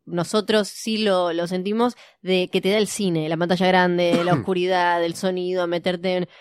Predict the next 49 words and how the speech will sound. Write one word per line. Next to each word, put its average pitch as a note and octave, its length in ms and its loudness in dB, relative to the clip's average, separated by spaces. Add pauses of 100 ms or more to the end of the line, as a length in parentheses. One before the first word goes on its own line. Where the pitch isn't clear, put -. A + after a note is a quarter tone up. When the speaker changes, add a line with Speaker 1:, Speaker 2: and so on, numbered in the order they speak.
(120)
Speaker 1:
Hoy A3+ 340 2
que A#3 300 2
se A3+ 120 0
habla A3 240 4
tanto G#3+ 320 0
de G#3 120 0
que F3+ 340 0 (200)
mirás F#3+ 320 2
algo G3+ 200 2
en F3+ 60 0
el F3+ 80 -4
celular, G3+ 520 4
a E3+ 120 -2
los E3 120 -4
cinco F#3+ 220 -2
minutos F#3+ 280 -2
si F3 80 -8
te F3 60 -2
aburrió F3 300 -2
lo F3+ 80 -4
sacás, G3 520 -2
que F3+ 140 -4
las E3 80 0
películas, F3+ 640 0
que F3 120 -2
se E3+ 120 -6
miran F#3 180 -2
más F3 120 -4
series G3 200 -2
que F#3+ 100 -4
películas G3 380 -2
porque F3 200 -8
son A3+ 80 0
Speaker 2:
Mirá, A3+ 160 8
Speaker 1:
más C#3 100 8
cortas? D#3+ 240 4
Speaker 2:
hasta F#3 100 4
que D#3+ 80 4
a E3 40 4
nosotros G#3 220 4
nos F#3+ 200 2
agarró D#3 580 -2
el, A#2 600 -6
el G#2+ 680 -10
segundo C3+ 400 -6
semestre B2+ 300 -6
que A2 40 -4
no A#2 140 -2
vino, D3 400 -2